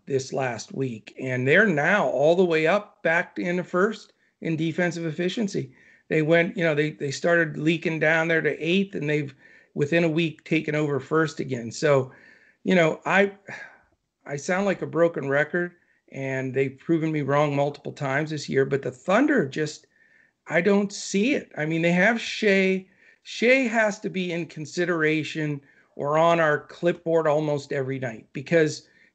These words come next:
he has now implanted himself in the top five in usage in the league, and it's not gonna change. I mean, he really, uh,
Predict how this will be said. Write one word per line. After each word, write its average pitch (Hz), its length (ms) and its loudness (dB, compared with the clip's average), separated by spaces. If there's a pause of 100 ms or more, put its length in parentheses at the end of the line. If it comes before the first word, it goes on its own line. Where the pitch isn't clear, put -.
he 190 260 2
has 175 200 2
now 180 440 2 (120)
implanted 160 540 -2
himself 147 420 -4
in 151 80 -8
the 139 80 -4
top 175 340 0
five 147 360 0
in 139 100 -4
usage 151 420 -4
in 151 120 -2
the 143 80 0
league, 135 520 -2 (280)
and 185 120 2
it's 185 140 0
not 226 240 4
gonna 190 140 2
change. 214 580 0 (240)
I - 80 -8
mean, 170 180 0
he 208 540 2 (260)
really, 165 800 2 (540)
uh, 135 360 0